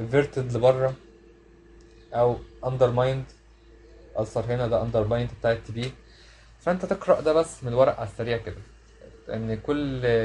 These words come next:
شكل يقول لك إيه أشكال الإدج مثلا، تقول له أربعة التفاصيل بتاعته. أنا بعت لكم الورق على الجروب عشان أنا كنت منسقها بشكل حلو،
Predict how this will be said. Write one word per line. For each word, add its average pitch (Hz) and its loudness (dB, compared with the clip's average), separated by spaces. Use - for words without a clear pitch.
شكل 139 -6
يقول 135 0
لك 143 4
إيه 147 0
أشكال 139 -6
الإدج 131 -6
مثلا، 156 -4
تقول 139 -10
له 139 2
أربعة 147 0
التفاصيل 123 -8
بتاعته. 98 -4
أنا 131 2
بعت 143 4
لكم 202 -4
الورق 185 4
على 156 4
الجروب 139 0
عشان 147 -8
أنا 135 -2
كنت 143 -8
منسقها 131 -6
بشكل 135 -10
حلو، 160 -4